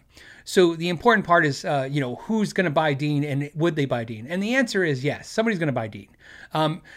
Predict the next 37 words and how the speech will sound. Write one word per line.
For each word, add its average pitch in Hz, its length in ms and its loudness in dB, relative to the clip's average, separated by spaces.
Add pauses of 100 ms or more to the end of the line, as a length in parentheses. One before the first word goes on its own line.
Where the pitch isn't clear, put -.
(100)
you 175 80 -4
know, 180 60 0
if 165 80 -4
I 214 140 8
don't, 214 240 2
I, 190 160 2
I 196 40 -4
don't 220 100 2
know 208 40 4
if 165 100 0
you 190 60 4
remember, 190 300 4
but 147 240 0
remember 175 260 0
B 185 140 -2
C - 120 -6
Rich 214 180 0
was 143 120 -2
put - 160 -4
up 143 100 -2
for 143 100 -8
sale, 147 320 -2
and 147 80 -2
a - 300 -10
lot 185 120 4
of 202 80 0
people 180 180 0
questioned 165 400 0
if 147 120 -2
that 185 160 0
had 160 180 0
any 147 160 0
value. 135 480 -2
And 147 160 0
then 147 160 -2
Bal-, 156 320 -4 (160)
Baltan 165 640 -2